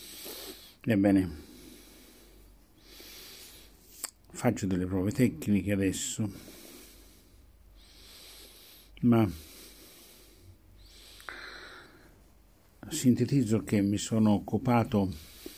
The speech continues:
del Primo Firenze e ancora me ne sto occupando, perché tra qualche giorno ci sarà la prima mostra fisica di questa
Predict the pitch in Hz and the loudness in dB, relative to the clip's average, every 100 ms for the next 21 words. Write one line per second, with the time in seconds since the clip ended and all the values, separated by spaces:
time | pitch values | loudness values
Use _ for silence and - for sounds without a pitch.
0 | - - - - 101 - 117 101 - 123 | -20 -20 -20 -6 -6 -2 0 0 0 2
1 | 143 117 - - 90 - - - - - | 4 2 -2 -8 -10 -12 -20 -20 -20 -20
2 | - - - - - - - - - 113 | -20 -20 -20 -20 -20 -20 -20 -18 -4 0
3 | 101 - 120 113 98 95 - 101 - 120 | 0 2 4 4 2 0 -4 -6 -4 0
4 | 131 117 95 95 92 85 90 85 82 92 | 4 4 2 -2 -4 -4 -6 -4 -4 -4
5 | 85 98 104 104 101 92 98 - 82 87 | -2 0 2 4 4 0 -4 -6 -6 -4
6 | 90 - - - 87 113 104 98 95 90 | -6 -10 -16 -12 -2 2 4 4 2 -2
7 | - 90 82 - 87 92 95 - 95 90 | -4 -6 -8 -6 -6 -4 -6 -4 -4 -6
8 | 82 87 85 85 - - 95 | -8 -8 -8 -8 -8 -6 -6